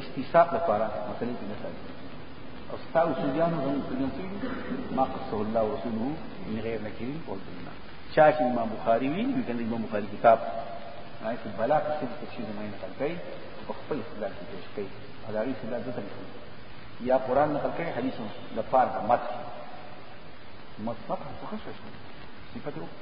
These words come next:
او د ځان، ځان شو. نو هغه استدلال کوي دلته. دغه استدلال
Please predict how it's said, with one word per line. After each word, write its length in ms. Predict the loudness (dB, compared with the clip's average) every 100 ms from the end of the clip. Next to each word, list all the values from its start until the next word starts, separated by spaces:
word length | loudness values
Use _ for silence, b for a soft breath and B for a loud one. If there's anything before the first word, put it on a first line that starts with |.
| -8 -8 -8 -8 -8 -8 -8 -8 -6
او 60 | -2
د 120 | 2 4
ځان، 140 | 6 4 2 2
ځان 140 | 2 2
شو. 120 | -2 -4 -6 -6 -6 -6 -8 -8 -8 -8 -8 -8 -8 -8 -8 -8 -8 -8 -8 -8 -8 0
نو 60 | 2
هغه 220 | 2 0
استدلال 340 | -4 0 0 0
کوي 100 | -4
دلته. 360 | -4 -4 -6 -8 -8 -8 -8 -8 0 2
دغه 140 | 4 2
استدلال 360 | -2 4 4